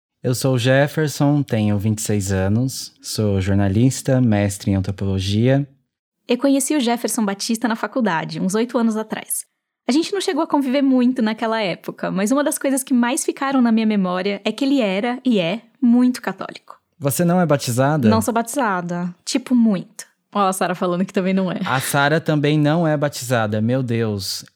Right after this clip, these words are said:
Speaker 1: estou com duas hereges.
Speaker 2: Ele vem de uma pequena comunidade rural na divisa de São Paulo com Minas Gerais. E a família dele também é muito católica.
Speaker 1: Fiz várias coisas na igreja católica. E desde coroinha, catequista,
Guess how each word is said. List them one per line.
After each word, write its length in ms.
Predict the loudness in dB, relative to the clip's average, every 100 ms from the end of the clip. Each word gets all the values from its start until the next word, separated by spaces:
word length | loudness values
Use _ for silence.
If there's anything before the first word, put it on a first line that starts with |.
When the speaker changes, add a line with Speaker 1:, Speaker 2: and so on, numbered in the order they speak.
| _
Speaker 1:
estou 300 | -6 -2 -2
com 120 | 2
duas 300 | 2 2 2
hereges. 680 | 2 2 0 -2 -6 -10 -14 -18 _ _ -2
Speaker 2:
Ele 160 | 0
vem 300 | 0 0 0
de 80 | 0
uma 100 | -2
pequena 340 | -2 -2 -2
comunidade 520 | 0 0 2 2 0 0
rural 360 | -2 -2 -4
na 120 | -4
divisa 320 | -4 -4 -4 -4
de 60 |
São 160 | -4 -4
Paulo 320 | 0 0 -2
com 100 | -2
Minas 240 | -2 0 -2
Gerais. 480 | -4 -6 -10 -14 -16 _ -4
E 60 | -2
a 40 |
família 360 | 2 2 2 2
dele 200 | 2 0
também 400 | 0 2 2 0
é 20 |
muito 180 | -2 -6
católica. 520 | -10 -12 -14 -16 -20 _
Speaker 1:
Fiz 280 | -4 0 2
várias 380 | 4 4 2 0
coisas 340 | 0 2 2
na 140 | 2
igreja 320 | 2 4 2 0
católica. 840 | -4 -4 0 0 0 0 0 0 -4 -20 _ -6
E 280 | 0 0 2
desde 260 | 2 0
coroinha, 880 | 0 2 4 4 4 4 4 4 2
catequista, 1160 | 0 -4 -4 -2 0 0 -2 0 2 2 2 0